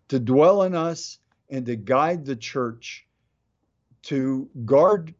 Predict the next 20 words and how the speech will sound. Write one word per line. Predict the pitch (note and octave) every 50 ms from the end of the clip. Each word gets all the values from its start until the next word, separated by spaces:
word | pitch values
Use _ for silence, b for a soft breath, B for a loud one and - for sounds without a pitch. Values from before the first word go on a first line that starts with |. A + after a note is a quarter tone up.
| _ _ -
her, | - - C3 C3 A#2+ A#2 B2 D3+ E3+ F#3+
the | D#3+ C#3+ C3 A#2+
bride | G#2+ A#2+ B2+ C3+ C#3+ D#3 E3+ E3+
of | D#3 C3 -
Christ, | - - B2 A2 G#2+ A2 B2 C#3+ - - - _ _ _ _ _ _ _ _ _
from | _ - - C3 C3 C3 C3+ C#3+ D3+ D3+ D3+ - _ _ _ _ _ _ _ _ _ _ _ _ _ _ _ _ -
the, | B2+ A#2 A#2+ - A#2+ A2+ G#2+ - _ -
the | B2+ B2+ C3+
gates | A#2 C#3 C3+ D3 D3+ - -
of | E3 D3 C#3
hell, | A#2 D3 D3+ G3 G3 D3 A2+ - _ _
from | _ _ - C#3 C3 B2+ B2+ B2+ A#2+ A#2 b b b b b
all | b D3 C#3 D3+ D#3 F3 F#3
the | F3+ F3+
powers | - - - - C3+ C3+ D3 D3+ D3+ D#3 D#3+ D3+ C#3 - -
that | - B2+ B2+ B2+ B2
Satan | - - - - C#3 C#3+ D3 - D3+ D3+ D3+ D3+ - -
wants | - A#2+ B2+ B2+ C3 C3+ - - -
to | - C3 B2 B2
unleash. | A#2+ A#2+ A#2+ A#2 A#2 A2+ A2 G2+ - - - - - -